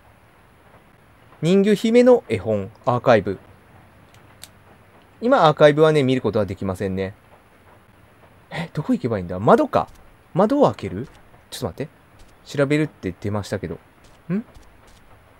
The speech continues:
や、ここじゃないね。ちらっ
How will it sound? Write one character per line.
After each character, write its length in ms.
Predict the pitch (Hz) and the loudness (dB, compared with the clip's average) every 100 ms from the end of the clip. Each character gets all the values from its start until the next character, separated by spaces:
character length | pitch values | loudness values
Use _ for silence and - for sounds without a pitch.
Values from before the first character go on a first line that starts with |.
| - - - - - _ _ - - - _ _ - - - _ _ - _ _ - _ _ _ _ _ _ - | -20 -20 -20 -20 -20 _ _ -20 -20 -20 _ _ -20 -20 -20 _ _ -20 _ _ -20 _ _ _ _ _ _ -14
や、 180 | 151 170 | -8 -6
こ 160 | - 151 | -6 -2
こ 80 | 156 | 0
じ 80 | |
ゃ 40 | 170 | 2
な 120 | 165 | 2
い 60 | 143 | 2
ね。 240 | 131 95 | 0 -2
ち 120 | - 214 | 0 2
ら 60 | |
っ 60 | 233 | 2